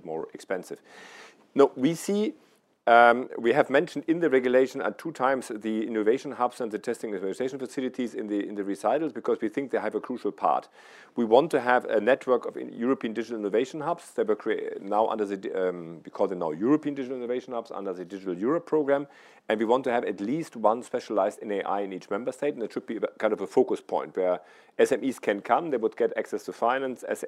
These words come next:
access to technology, but as well regulatory oversight. And what we would really like to see is an ecosystem developed where these hubs work together then in the future with the regulatory sandboxes. So the sandboxes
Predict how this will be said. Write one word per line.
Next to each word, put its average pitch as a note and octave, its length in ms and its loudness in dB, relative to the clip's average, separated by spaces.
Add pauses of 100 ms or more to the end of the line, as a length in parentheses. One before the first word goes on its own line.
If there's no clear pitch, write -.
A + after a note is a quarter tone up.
access G#2+ 260 -6
to G#2 120 -6
technology, A#2 480 -2
but F#2+ 180 -6
as F#2+ 140 -6
well G#2 240 2 (200)
regulatory G#2+ 420 2
oversight. E2+ 500 -4 (480)
And G#2+ 140 2
what B2 140 6
we C#3 40 6
would B2 200 2
really D3+ 180 4
like C3+ 220 8
to A#2+ 80 -2
see E3 500 -4
is A#2 180 0
an A2+ 260 4
ecosystem A2 800 -2 (260)
developed A2+ 580 2 (320)
where A#2 160 6
these D#3 340 -4 (100)
hubs - 540 2 (240)
work D#3+ 240 10
together C3 340 6
then B2+ 160 2
in B2+ 60 -4
the A2+ 80 2
future C#3+ 260 -2
with A2+ 160 -4
the A2+ 80 2
regulatory A#2 440 -2
sandboxes. D3+ 760 -4
So C#3+ 100 -4
the A#2 120 -4
sandboxes B2+ 760 -2